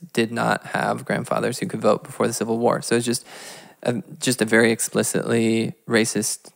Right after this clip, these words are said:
test for voters. And it was one of the ones that was struck down by the courts earlier than the others. I think in nineteen fifteen is when the grandfather clause was struck down.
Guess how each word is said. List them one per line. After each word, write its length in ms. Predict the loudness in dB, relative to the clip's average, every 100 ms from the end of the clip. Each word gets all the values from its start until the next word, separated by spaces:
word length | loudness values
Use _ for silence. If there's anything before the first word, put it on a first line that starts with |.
| _ -10
test 460 | -2 0 -2 -8 -12
for 520 | -6 0 2 2 0 2
voters. 440 | 2 4 2 -2 0
And 140 | 4
it 60 | 6
was 240 | 8 6 6
one 180 | 6 6
of 80 | 6
the 200 | 6 4 -6 -6
ones 260 | 2 2 4
that 120 | 2
was 180 | 2 -2
struck 300 | 0 0 2
down 440 | 0 2 2 -2 -6 0
by 100 | 0
the 80 | 0
courts 440 | 0 -2 -2 -10 _ -2
earlier 460 | 2 2 4 4
than 140 | 4 2
the 120 | 4
others. 320 | 4 2 0
I 40 |
think 140 | -4 -6
in 80 | -4
nineteen 320 | -6 -4 -6
fifteen 560 | -2 -2 -2 -6 -6 -10 -18 -20 -20 -16 -6
is 140 | 0
when 100 | 4
the 280 | 6 6 4 0
grandfather 380 | 0 2 0 2
clause 320 | 2 2 0
was 80 | -4
struck 240 | -4 -2
down. 320 | 0 0 -2